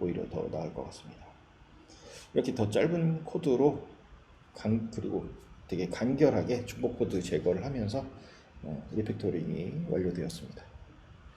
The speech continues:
지금 이 부분에 이 코드가 복잡해 보이고 오히려 더 가독성이 떨어진다, 이렇게 생각하실 수도 있을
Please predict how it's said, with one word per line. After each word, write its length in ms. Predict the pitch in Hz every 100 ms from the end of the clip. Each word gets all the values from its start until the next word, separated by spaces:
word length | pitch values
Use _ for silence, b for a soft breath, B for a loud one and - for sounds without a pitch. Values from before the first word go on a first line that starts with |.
| B B B B B B B - - - -
지금 220 | - 135 101
이 180 | 147
부분에 560 | 185 214 202 196 185 165
이 260 | 135 156 156
코드가 600 | - 196 202 180 175 165
복잡해 540 | - - 156 160 147
보이고 340 | 131 117 110
오히려 220 | 98 101 101
더 120 | -
가독성이 420 | - 104 113 110
떨어진다, 800 | 110 165 - 104 123 104 - -
이렇게 540 | 123 - - 120 123
생각하실 560 | 143 185 185 180 202 214
수도 180 | 220 202
있을 560 | - 175 170 165 165